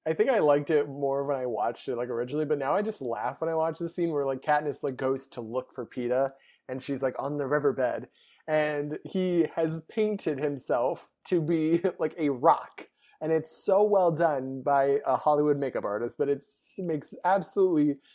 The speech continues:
no sense of how he would have been able to paint his face to match a rock.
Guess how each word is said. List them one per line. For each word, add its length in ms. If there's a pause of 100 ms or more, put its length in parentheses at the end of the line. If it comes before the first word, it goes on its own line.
(200)
no 320
sense 540
of 160
how 220
he 140
would 140
have 160
been 160
able 320
to 180
paint 300
his 240
face 480 (320)
to 160
match 260
a 140
rock. 640